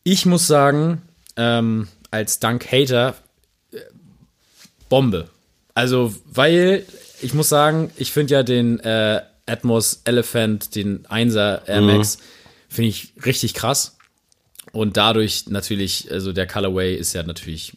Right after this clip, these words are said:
Speaker 1: mega geil. Also
Speaker 2: Ah, es ist ja ähnlich so wie mit dem Chicago Dunk, also irgendwie dieser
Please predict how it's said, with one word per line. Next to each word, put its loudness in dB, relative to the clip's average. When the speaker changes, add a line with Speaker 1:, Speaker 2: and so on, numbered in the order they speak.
Speaker 1:
mega -6
geil. -14
Also -6
Speaker 2:
Ah, 0
es 0
ist -
ja 4
ähnlich 2
so 0
wie -2
mit 0
dem 0
Chicago 0
Dunk, -2
also -4
irgendwie -4
dieser -4